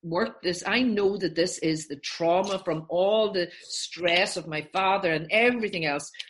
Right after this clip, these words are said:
I mean, I'm from Northern Ireland. I was born into, um, well, I wasn't born into the Troubles, but we have had civil war here. And it started,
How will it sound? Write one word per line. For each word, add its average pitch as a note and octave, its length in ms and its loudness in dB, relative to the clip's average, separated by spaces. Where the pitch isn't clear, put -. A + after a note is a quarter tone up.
I F3+ 60 -4
mean, G3 140 2
I'm A3 180 4
from G3 140 -4
Northern F3+ 360 4
Ireland. A3 440 2
I F3+ 220 4
was E3 260 -2
born F3 520 2
into, D#3+ 680 2
um, D3 420 0
well, D#3+ 120 2
I D#3 40 2
wasn't F#3 320 0
born G3 340 6
into G3 240 0
the D#3 100 -6
Troubles, D3 420 0
but C#3+ 160 -6
we A3 140 2
have G#3+ 100 2
had D#3+ 240 0
civil D#3+ 320 0
war C#3+ 300 0
here. A#2 300 -4
And D#3+ 560 0
it D#3+ 160 -6
started, E3+ 580 2